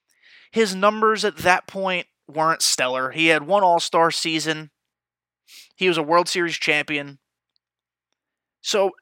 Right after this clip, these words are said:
I could see him getting, like, a ninety-five, ninety-six card. He's not a ninety-nine card.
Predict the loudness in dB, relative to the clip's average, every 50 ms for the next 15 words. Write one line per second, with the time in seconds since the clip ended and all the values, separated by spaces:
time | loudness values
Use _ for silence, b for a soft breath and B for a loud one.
0 | _ _ _ _ _ _ _ -4 -2 -2 -2 -4 -6 -4 -2 0 0 0 0 0
1 | -2 -2 -2 -2 -2 -2 -2 -2 -2 -2 -2 0 2 2 2 2 0 -2 0 0
2 | 0 0 -2 -4 -6 -6 -2 2 4 6 8 8 6 6 2 -2 -2 -2 -2 -4
3 | -6 -6 -4 -4 -4 -2 -4 -4 -6 -2 -2 0 2 2 2 0 -2 -6 -20 _
4 | -10 -8 -6 0 6 8 8 8 8 6 4 2 2 -2 -4 -4 -4 -4 -6 -10
5 | -14 -14 -14 -16 -20